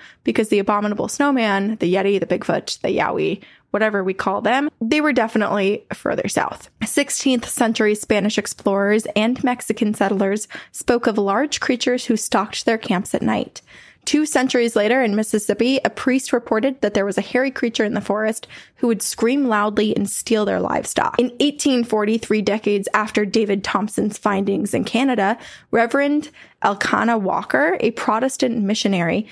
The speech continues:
traveled to Spokane, Washington, alongside other missionaries on their mission. And he wrote a letter about the race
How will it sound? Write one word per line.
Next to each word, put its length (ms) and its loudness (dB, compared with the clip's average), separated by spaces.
traveled 400 0
to 80 2
Spokane, 720 0
Washington, 800 0
alongside 640 2
other 200 2
missionaries 760 0
on 140 -2
their 160 -2
mission. 460 -2
And 120 4
he 200 0
wrote 200 0
a 80 2
letter 460 2
about 320 -2
the 140 0
race 420 0